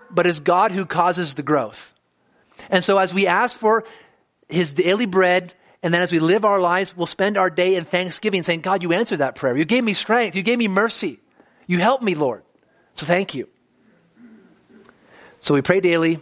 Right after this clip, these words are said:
we give thanks regularly. And number three, this instructs us to ask for battle provisions. This phrase, "Give us each day our daily bread," means we're asking for battle provisions, for battle rations, for supplies,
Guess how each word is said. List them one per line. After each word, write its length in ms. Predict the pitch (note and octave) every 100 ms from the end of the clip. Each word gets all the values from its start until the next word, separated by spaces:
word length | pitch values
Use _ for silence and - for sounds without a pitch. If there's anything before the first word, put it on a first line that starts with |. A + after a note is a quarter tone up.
| -
we 100 | C3
give 140 | D#3+
thanks 300 | D#3+ D#3+ -
regularly. 480 | C#3+ C#3 C3+ C3+ C3+
And 80 | D#3
number 180 | G3 G#3
three, 360 | - D#3+ D#3 - _ _ _ _ _ _ _ _ _ _ _ _ - - - - - - _
this 180 | F3 G#3 G3+ - -
instructs 440 | E3 - F3+ -
us 260 | D#3+ D3+ -
to 140 | - E3+
ask 420 | D#3 E3 - - -
for 160 | - D3+
battle 540 | C3+ D3+ D3+ D3 C3+ _
provisions. 840 | C#3+ B2+ C3+ B2 F#2+ - - - - _ _ _ _ _ _ _ _ _ _ _ _ _ _ _ _ _ A2+ - _
This 180 | E3+ G#3
phrase, 360 | F#3+ F3+ F3+
"Give 180 | D3 F#3
us 160 | G3+ F3+
each 220 | F#3 -
day 260 | E3+ E3 E3+
our 140 | D3+
daily 340 | C#3 D#3 E3
bread," 420 | D#3 C#3 C#3 C#3 D3+
means 300 | D#3 D#3+ C3
we're 140 | D3
asking 600 | D#3 E3+ F#3 G3+ F#3 F#3 - _ _ _ _
for 160 | - E3
battle 340 | C#3+ D#3 D#3+
provisions, 480 | D#3 D3+ D3+ C#3 A#2
for 140 | - D#3
battle 320 | D3+ D#3+ D3+
rations, 560 | C#3+ C#3 - A#2+ A2
for 180 | - D#3+
supplies, 920 | - D3 - D3 C3+ A2 F2 - -